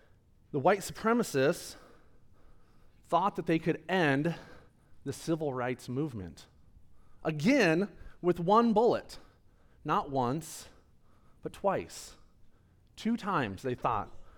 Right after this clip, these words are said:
"We can end this movement with one bullet." But what they didn't count on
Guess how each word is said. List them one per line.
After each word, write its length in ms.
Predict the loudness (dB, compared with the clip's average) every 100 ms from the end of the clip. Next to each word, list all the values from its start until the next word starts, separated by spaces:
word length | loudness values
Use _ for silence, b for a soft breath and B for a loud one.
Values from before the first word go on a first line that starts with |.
| b -8
"We 100 | -4
can 160 | -4 -2
end 260 | -2 0
this 180 | 0 0
movement 460 | 0 -2 -2 -6 -8 b b b -16
with 120 | -8
one 280 | -4 -2 -2
bullet." 260 | -4 -6 -12 b b b _ -20 b b b b b
But 60 |
what 80 | 2
they 100 | 4
didn't 380 | 4 4 2 0
count 320 | -2 -2 0
on 320 | 0 -2 -4